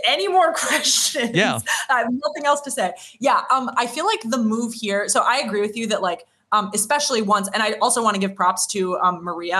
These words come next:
Speaker 1: I feel like she played that
Speaker 2: Did a
Speaker 1: really
Speaker 2: great job.
Speaker 1: well.
Speaker 2: Yep.
Speaker 1: Um, yeah, I also love the dynamic of, like, I think it's maybe the two youngest guys on this season, and then Maria, who's a mom, and she's just like,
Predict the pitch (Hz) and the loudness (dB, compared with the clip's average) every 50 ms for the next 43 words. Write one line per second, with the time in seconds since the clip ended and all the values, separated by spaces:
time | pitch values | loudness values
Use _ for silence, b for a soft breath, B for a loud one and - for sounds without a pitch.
0 | 196 196 170 185 196 196 196 196 190 - - - 196 185 185 185 180 - 185 180 | 2 2 2 0 0 0 -2 -2 -2 -2 -6 -4 -4 -4 -6 -6 -6 -4 -4 -2
1 | 180 185 180 185 170 156 151 147 180 147 139 - - - 160 170 170 185 190 196 | 0 2 2 2 4 2 2 2 2 0 0 0 2 2 2 4 4 4 4 2
2 | 131 123 131 - - _ _ _ _ _ _ _ _ 214 220 214 202 190 185 - | 2 -2 -2 -4 -8 _ _ _ _ _ _ _ _ 2 2 4 2 0 -6 -6
3 | - 196 247 226 190 - - 233 226 226 247 240 - 294 269 240 214 202 208 208 | -2 0 2 2 2 2 2 2 4 4 2 2 2 2 2 4 4 2 2 2
4 | 196 220 196 220 208 196 185 170 175 190 202 202 - 202 190 185 185 175 175 175 | 0 0 0 0 0 -2 -4 -4 -2 0 -2 0 0 -2 0 2 0 0 0 0
5 | - - - 208 208 226 226 254 240 220 - 202 202 208 208 202 226 208 214 202 | -4 -2 -2 -2 -2 0 -2 -2 0 -2 -2 -4 -2 -4 -2 -2 -2 -2 -2 -2
6 | - - 226 214 214 214 202 202 208 208 208 - 214 196 190 196 196 190 190 196 | -2 -4 -2 -2 -2 0 -2 0 0 -2 -2 0 0 2 2 2 2 0 0 0
7 | 202 202 196 196 - 214 202 196 202 190 190 190 185 - 208 214 196 202 208 202 | 0 0 0 -2 -2 -2 -2 0 0 2 2 0 0 -2 -2 0 -2 0 0 0
8 | 196 190 196 190 196 202 226 226 220 226 202 175 185 190 190 185 202 226 - 240 | 0 2 2 2 2 2 2 0 0 2 2 2 2 2 0 -2 -4 -4 -4 -4
9 | 240 - 247 - - - 208 196 - - | -2 -2 -2 0 2 2 0 0 0 -6